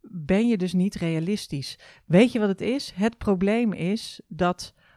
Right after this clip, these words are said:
om van de situatie waar je nu bent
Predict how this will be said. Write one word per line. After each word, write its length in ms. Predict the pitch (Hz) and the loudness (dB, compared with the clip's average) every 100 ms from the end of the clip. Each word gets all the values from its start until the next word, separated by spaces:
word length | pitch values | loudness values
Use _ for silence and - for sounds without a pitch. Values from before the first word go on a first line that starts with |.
| - - | -20 -2
om 200 | 196 196 | 2 4
van 200 | 180 208 | 4 2
de 60 | 190 | 2
situatie 680 | - 214 190 202 208 - 180 | 0 -2 -2 0 -2 -2 -2
waar 160 | 175 | 0
je 120 | 170 | 0
nu 360 | 165 170 202 240 | 2 2 4 4
bent 580 | 196 180 151 - - | 2 2 0 -6 -14